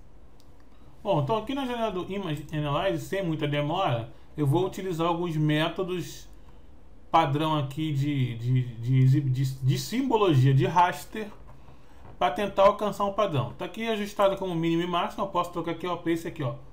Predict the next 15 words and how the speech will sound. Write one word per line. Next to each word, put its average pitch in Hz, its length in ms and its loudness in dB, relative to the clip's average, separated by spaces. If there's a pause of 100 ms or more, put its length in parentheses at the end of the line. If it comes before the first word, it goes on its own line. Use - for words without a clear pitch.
(200)
Percent 196 600 -2
Clip. 165 360 0 (880)
Ele 139 200 4
já 156 180 2
vai 147 500 4
me 151 260 0
dar 135 140 6
um 147 140 2
tom 156 560 -2 (640)
um 135 100 0
pouco 156 280 0
mais 156 200 0
agradável 147 560 0
da 156 160 -2
imagem, 104 460 -4